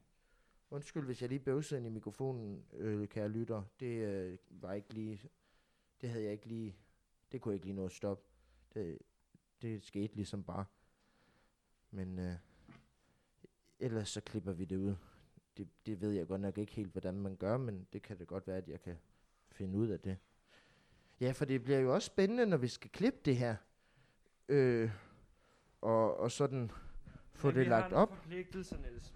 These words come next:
Speaker 2: Nu går vi altså.
Speaker 1: Ja.
Speaker 2: Vi har nogle forpligtelser. Ja, han skal på skole.
Speaker 1: Ja.
Speaker 2: Vi har nogle forpligtelser.
Speaker 1: Hvad for nogle
Speaker 2: Og det
Speaker 1: forpligtelser?
Speaker 2: er simpelthen fordi, at, øh, vi skal nu her, hvor der er, der er krise. Vi er jo... Øh,
Speaker 1: Hov,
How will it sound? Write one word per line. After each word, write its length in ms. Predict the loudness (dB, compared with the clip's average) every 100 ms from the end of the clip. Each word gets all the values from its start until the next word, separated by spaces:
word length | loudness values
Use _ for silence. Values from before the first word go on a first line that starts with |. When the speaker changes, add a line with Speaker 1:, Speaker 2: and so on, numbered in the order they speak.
| -14
Speaker 2:
Nu 80 | -12
går 200 | -12 -10
vi 60 |
altså. 240 | -10 -8 -10 -12 -12 -10 2
Speaker 1:
Ja. 160 | 4 2 -4
Speaker 2:
Vi 60 |
har 200 | -8 -6
nogle 140 | -6 -6
forpligtelser. 400 | -8 -8 -10 -14 -18
Ja, 80 |
han 120 | -20 -18
skal 140 | -16
på 60 | -16
skole. 220 | -16 -12 -10 -8 -8 2
Speaker 1:
Ja. 140 | 2
Speaker 2:
Vi 60 | 2
har 160 | -4
nogle 140 | -10 -10
forpligtelser. 580 | -10 -10 -10 -12 -14 -16 -18 -20 -14
Speaker 1:
Hvad 240 | 0 2 4
for 80 |
nogle 140 | 4 4
Speaker 2:
Og 40 |
det 80 | 2
Speaker 1:
forpligtelser? 540 | 0 0 0 -2 -2
Speaker 2:
er 60 | -4
simpelthen 480 | -4 -8 -6 -6 -6
fordi, 440 | -8 -6 -6 -8
at, 280 | -10 -10 -8
øh, 580 | -6 -6 -10 -12 -14 -12
vi 120 | -12
skal 420 | -8 -6 -6 -6 -10
nu 160 | -10 -8
her, 320 | -8 -8 -8
hvor 180 | -12 -10
der 80 |
er, 60 | -8
der 80 | -8
er 40 |
krise. 580 | -10 -8 -6 -6 -10 -10
Vi 200 | -8 -4
er 140 | -2
jo... 380 | -2 -2 -6 -6
Øh, 160 | -4 2
Speaker 1:
Hov, 300 | 6 4